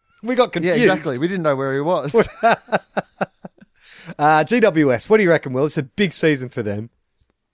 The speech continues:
Speaker 1: Do they have to produce?
Speaker 2: Well, they've lost, lost a couple of players, um,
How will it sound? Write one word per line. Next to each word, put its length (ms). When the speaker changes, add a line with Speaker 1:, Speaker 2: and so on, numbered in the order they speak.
Speaker 1:
Do 80
they 160
have 340
to 100
produce? 300
Speaker 2:
Well, 80
they've 140
lost, 340
lost 300
a 80
couple 300
of 100
players, 800
um, 500